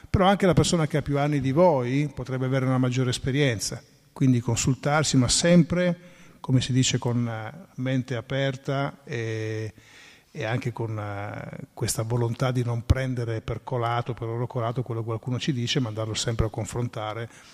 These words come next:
con guru, shastra e sadhu e trovare un equilibrio su tutto questo. Processo bellissimo ma impegnativo, perché porta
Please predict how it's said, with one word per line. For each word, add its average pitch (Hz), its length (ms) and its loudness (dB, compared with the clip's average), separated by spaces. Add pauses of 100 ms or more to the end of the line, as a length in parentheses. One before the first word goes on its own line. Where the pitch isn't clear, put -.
(160)
con 120 160 -6
guru, 135 360 4
shastra 117 480 -4
e - 20 -4
sadhu 117 360 -2
e 120 40 -2
trovare 113 320 -8
un 113 80 -6
equilibrio 113 500 -4
su - 100 -12
tutto 113 240 -10
questo. 117 420 -12 (1120)
Processo 123 1120 -6 (100)
bellissimo 147 680 4
ma 104 800 -2 (100)
impegnativo, 131 600 2
perché 110 260 -6
porta 110 720 -6